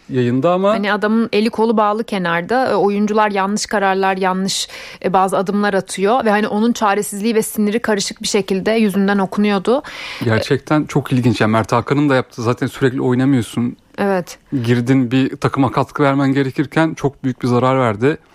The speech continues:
Speaker 1: Tabii
Speaker 2: Doğru.
Speaker 1: Fred orada ne dedi? Şimdi Fred'e dinlemek lazım.
Speaker 2: Şimdi bunu bir öğrenelim çünkü
Speaker 1: Ben de şimdi maç
Speaker 2: yüzde doksan dokuz
Speaker 1: sonu
Speaker 2: ihtimalle
Speaker 1: açıklamalarını takip ediyorum. Daha
Speaker 2: flash
Speaker 1: henüz
Speaker 2: röportajlarda duyacağız bunu.
Speaker 1: Evet, henüz bir açıklama yok. Fenerbahçe için bu arada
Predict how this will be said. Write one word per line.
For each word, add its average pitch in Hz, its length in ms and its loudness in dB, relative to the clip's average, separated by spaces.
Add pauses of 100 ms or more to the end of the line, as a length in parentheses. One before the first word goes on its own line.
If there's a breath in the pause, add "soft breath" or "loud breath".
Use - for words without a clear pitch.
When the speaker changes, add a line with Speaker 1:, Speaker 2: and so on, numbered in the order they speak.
(120 soft breath)
Speaker 1:
Tabii 131 160 2
Speaker 2:
Doğru. 156 100 -8
Speaker 1:
Fred 160 200 0
orada 139 260 0
ne 117 140 -2
dedi? 117 200 -2
Şimdi 120 200 -2
Fred'e 120 360 0
dinlemek 104 420 -2
lazım. 107 320 0
Speaker 2:
Şimdi 208 180 -2
bunu 208 160 2
bir 208 80 4
öğrenelim 202 500 2
çünkü 196 300 0
Speaker 1:
Ben 185 80 2
de - 40 -6
şimdi 175 120 -2
maç - 0 -
Speaker 2:
yüzde 185 340 0 (460)
doksan 127 300 2
dokuz 127 240 -2
Speaker 1:
sonu 139 200 0
Speaker 2:
ihtimalle - 320 0
Speaker 1:
açıklamalarını 143 480 0
takip 135 280 0
ediyorum. 156 280 0
Daha 139 140 2
Speaker 2:
flash 135 80 2
Speaker 1:
henüz 131 220 -2
Speaker 2:
röportajlarda 190 880 -2
duyacağız 214 580 2
bunu. 214 360 -2
Speaker 1:
Evet, 113 220 -2
henüz 120 260 0
bir 131 60 4
açıklama 127 480 0
yok. 170 340 -2
Fenerbahçe 185 520 0
için 202 200 -6
bu 190 60 2
arada 190 300 0